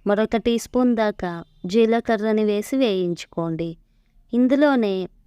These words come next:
ఒక ఏడెనిమిది ఎండుమిర్చిని కూడా వేసుకోండి.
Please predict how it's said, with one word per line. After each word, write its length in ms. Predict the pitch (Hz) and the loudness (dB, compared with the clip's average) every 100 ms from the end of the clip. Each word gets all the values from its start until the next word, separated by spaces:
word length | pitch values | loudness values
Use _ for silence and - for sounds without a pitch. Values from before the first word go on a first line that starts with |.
| - _ _ - | -20 _ _ -4
ఒక 160 | 214 | -2
ఏడెనిమిది 960 | 240 208 196 202 208 202 190 180 175 170 _ _ _ _ _ - | 0 0 0 0 0 0 -2 -4 -6 -10 _ _ _ _ _ -4
ఎండుమిర్చిని 760 | 214 233 254 269 - 254 240 | 0 2 2 0 0 0 0
కూడా 340 | - 220 220 247 | 0 0 2 0
వేసుకోండి. 840 | 254 185 - - 160 156 151 156 | 0 -2 -6 -8 -6 -4 -6 -8